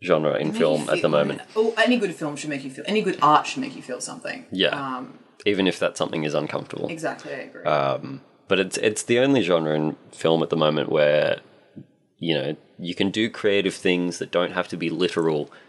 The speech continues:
Speaker 1: and people don't expect it to be literal.
Speaker 2: Mm.
Speaker 1: Like The Babadook, as you were saying, great Australian movie that kind of ex-, ascended above
Speaker 2: Yes.
Speaker 1: and became an international hit. Um, it's a movie about a,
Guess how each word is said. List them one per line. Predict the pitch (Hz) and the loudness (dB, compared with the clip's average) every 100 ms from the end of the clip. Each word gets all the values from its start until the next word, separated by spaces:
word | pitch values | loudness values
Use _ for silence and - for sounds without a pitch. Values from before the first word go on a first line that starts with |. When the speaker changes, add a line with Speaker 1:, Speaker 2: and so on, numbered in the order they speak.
| _ _ _ _ | _ _ _ _
Speaker 1:
and | 85 80 78 76 | 0 2 0 -6
people | - 90 85 | -4 -4 0
don't | 85 80 | 0 0
expect | 73 - - 76 - | 0 -4 -2 -2 -2
it | - | -8
to | - | -8
be | 67 | -4
literal. | 71 73 - - - | -4 -2 -2 -6 -6
Speaker 2:
Mm. | 180 160 73 | -4 -4 -4
Speaker 1:
Like | 82 78 73 71 - - - _ _ _ _ _ _ | 0 2 2 0 -6 -14 -18 _ _ _ _ _ _
The | - | -2
Babadook, | 85 85 78 71 - | 0 0 0 -2 0
as | 80 76 | 0 2
you | 78 | 0
were | |
saying, | 76 80 76 | 0 0 2
great | 82 78 | 2 2
Australian | - 80 78 76 73 71 - - _ | 0 2 4 4 2 -2 -8 -20 _
movie | - 80 78 | -2 0 2
that | 76 - | 2 2
kind | 78 76 | 0 0
of | |
ex-, | 73 - - | -2 -6 -8
ascended | - - 76 78 82 | -4 -2 0 -2 -4
above | - 73 | -2 0
Speaker 2:
Yes. | 76 76 | 0 0
Speaker 1:
and | 82 76 | -2 -2
became | 85 82 | -2 0
an | 76 | 0
international | 73 - 78 69 80 | -2 -2 -2 -2 -4
hit. | 85 92 - - - - _ _ | -2 -2 -2 -16 -20 -20 _ _
Um, | 82 82 80 76 76 - | 0 2 2 0 -6 -4
it's | 104 117 | 0 2
a | |
movie | 107 107 104 | 2 4 4
about | 101 101 | 4 4
a, | 98 95 92 | 4 4 2